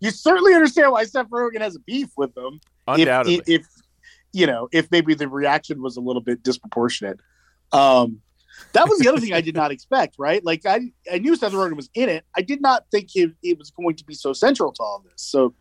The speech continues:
Speaker 1: um,
Speaker 2: Well,
Speaker 1: and I
Speaker 2: again,
Speaker 1: sort of enjoyed watching some of the story from his perspective. You know what I mean?
Speaker 2: I do too, but, but also, like, it's a little bit of,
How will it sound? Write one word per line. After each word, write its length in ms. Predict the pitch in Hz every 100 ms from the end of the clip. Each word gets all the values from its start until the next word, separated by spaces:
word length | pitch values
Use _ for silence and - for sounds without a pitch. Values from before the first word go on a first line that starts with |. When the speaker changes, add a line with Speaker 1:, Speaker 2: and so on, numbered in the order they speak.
| _ _ _ _
Speaker 1:
um, 420 | 139 131 123 120 120
Speaker 2:
Well, 360 | 160 226 190 175
Speaker 1:
and 80 | 185
I 80 |
Speaker 2:
again, 260 | 170 208 214 254
Speaker 1:
sort 20 |
of 60 |
enjoyed 500 | 220 175 214 262 202
watching 380 | 170 175 170 160
some 180 | 185 160
of 60 | 151
the 80 |
story 320 | 143 170 156 143
from 200 | 156 147
his 220 | 160 160
perspective. 800 | 143 135 214 233 - 113 110 - _
You 140 | 139 139
know 80 | 135
what 100 | 123
I 60 |
mean? 240 | 123 131 156
Speaker 2:
I 160 | 180
do 160 | 214 196
too, 340 | - 196 147
but, 260 | 117 139 - -
but 180 | 156 147 156
also, 480 | 160 165 147 127
like, 320 | 117 117 - - _ _ _ _
it's 140 | 120 -
a 80 | 120
little 260 | 139 151
bit 240 | 117 127 117
of, 340 | 107 87